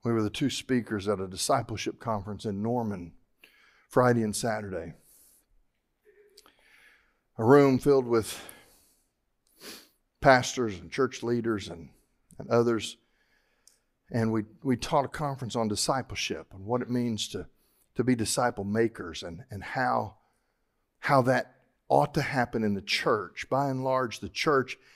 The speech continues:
has relegated discipleship to parachurch organizations.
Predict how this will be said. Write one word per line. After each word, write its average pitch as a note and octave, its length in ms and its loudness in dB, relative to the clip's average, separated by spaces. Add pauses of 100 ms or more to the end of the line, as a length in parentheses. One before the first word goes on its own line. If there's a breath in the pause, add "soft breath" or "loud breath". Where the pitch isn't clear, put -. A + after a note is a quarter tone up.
(180 soft breath)
has A2 200 0
relegated A#2 680 2
discipleship A2+ 880 -2 (280)
to A2 340 0 (280 soft breath)
parachurch A#2+ 680 0
organizations. G2+ 1000 -6